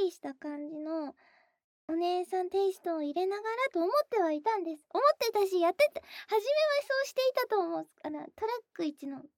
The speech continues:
さ、あまりにもメスになっていくんだもん、あなたが。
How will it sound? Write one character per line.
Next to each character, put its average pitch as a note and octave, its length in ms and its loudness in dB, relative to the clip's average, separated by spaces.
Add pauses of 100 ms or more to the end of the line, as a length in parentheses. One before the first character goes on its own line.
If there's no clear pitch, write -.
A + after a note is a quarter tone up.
(1500)
さ、 - 80 -2
あ - 0 -
ま - 0 -
り - 0 -
に F#5+ 1120 -4
も C5+ 160 0
メ C5 160 4
ス - 80 -4
に G5+ 240 2
な E5+ 160 8
っ - 20 -12
て D5 140 8
い C5 80 0
く - 80 2
ん C#5 160 4
だ C#5 80 6
も B4+ 160 2
ん、 B4 80 2
あ B4 80 0
な C5 160 2
た A#4+ 400 2
が。 - 80 -14